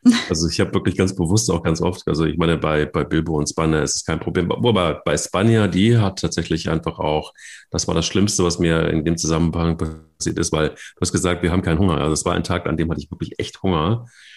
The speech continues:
weil ich auch viel Sport gemacht hatte und ich hab mir extra Nudeln irgendwie gekocht und, ähm, sehr aufwendig mit einer tollen, ähm, Dingsbums-Soße, ähm,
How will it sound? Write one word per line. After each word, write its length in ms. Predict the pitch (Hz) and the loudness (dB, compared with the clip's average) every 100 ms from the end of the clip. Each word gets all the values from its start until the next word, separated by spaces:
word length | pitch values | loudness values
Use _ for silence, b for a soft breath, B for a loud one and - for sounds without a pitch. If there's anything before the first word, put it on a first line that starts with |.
| B B B _ _ _ | B B B _ _ _
weil 120 | 90 | 0
ich 100 | 87 | 0
auch 60 | 85 | 0
viel 160 | 98 | -4
Sport 300 | - 90 107 | -2 -2 0
gemacht 280 | - 76 - | 0 -2 -2
hatte 260 | 78 92 87 | -2 -2 0
und 440 | 87 82 82 - _ | 2 2 2 -4 _
ich 120 | 87 | -4
hab 140 | 87 | -2
mir 160 | 87 - | 0 0
extra 300 | 87 - 85 | -2 -2 2
Nudeln 600 | 87 101 120 76 71 76 | 4 4 4 4 0 0
irgendwie 380 | 73 76 73 - | 0 0 -2 -4
gekocht 500 | - - 92 - 90 | -4 -2 -4 -4 -4
und, 300 | 82 78 - | -2 -2 -2
ähm, 400 | 80 76 76 78 _ b b | 0 0 0 -4 _ b b
sehr 320 | - 101 104 | -2 0 2
aufwendig 720 | 95 110 - 90 90 87 85 | 0 0 0 4 4 4 2
mit 100 | 87 | 0
einer 320 | 80 78 78 | 0 0 -2
tollen, 720 | - 87 90 92 87 85 82 80 | -2 2 4 4 4 4 2 2
ähm, 480 | 80 80 78 76 | 2 2 2 0
Dingsbums-Soße, 1120 | - 98 - 80 73 87 80 - 82 76 76 76 | -2 -4 0 -2 0 -2 -2 0 0 2 0 0
ähm, 440 | 76 76 73 78 | 0 0 -2 -6